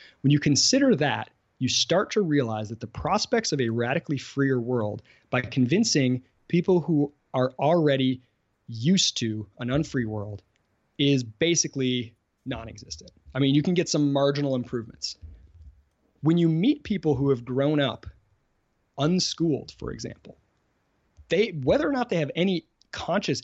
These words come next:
ideology about politics, government, to them, the normal condition of human life is freedom.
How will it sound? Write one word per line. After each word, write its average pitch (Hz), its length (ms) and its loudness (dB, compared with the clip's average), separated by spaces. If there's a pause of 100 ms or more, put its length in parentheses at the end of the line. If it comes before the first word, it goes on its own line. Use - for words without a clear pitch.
ideology 139 840 -2
about 120 280 -8
politics, 131 540 -2
government, 127 420 0 (920)
to 165 120 2
them, 151 480 2
the 131 120 0
normal 143 500 2
condition 156 500 -2
of 123 80 -4
human 131 300 -2
life - 440 -6
is 131 120 -4
freedom. - 340 -8